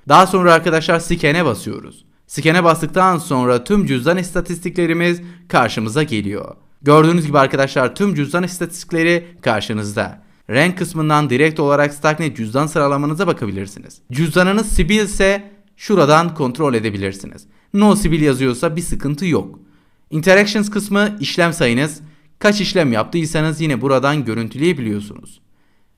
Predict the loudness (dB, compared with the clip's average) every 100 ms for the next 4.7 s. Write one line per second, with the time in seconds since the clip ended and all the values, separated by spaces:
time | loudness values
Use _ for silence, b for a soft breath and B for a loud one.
0 | _ _ 2 2 4 2 2 2 2 0
1 | -6 -6 -2 -2 0 -2 -2 -4 -4 -4
2 | 0 0 0 0 -2 -2 -4 B B B
3 | 0 4 4 4 0 0 0 0 0 0
4 | 2 2 2 0 -2 -4